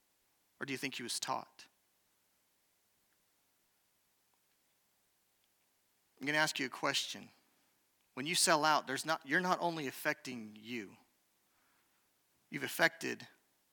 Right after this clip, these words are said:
your family. You've affected the fa-, the fathers that have taught you. You've affected all of the things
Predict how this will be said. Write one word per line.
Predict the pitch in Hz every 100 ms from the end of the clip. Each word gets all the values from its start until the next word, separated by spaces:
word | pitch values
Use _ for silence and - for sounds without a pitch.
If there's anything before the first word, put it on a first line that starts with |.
| _ _ _ _ _ _ _
your | 120
family. | 113 139 135 107 - - _ _ _ _ _ _ _
You've | -
affected | 135 - 180 - 151
the | 127
fa-, | - - 170 143
the | 135
fathers | - 156 156 143 117 123
that | 120
have | -
taught | - 160 156 -
you. | 120 104 110 _ _ _ _ _ - _ _ _ _ _
You've | 160
affected | 139 - 175 - 151 -
all | 160 202
of | 190
the | 160
things | - 190 214 196 151 123 120 -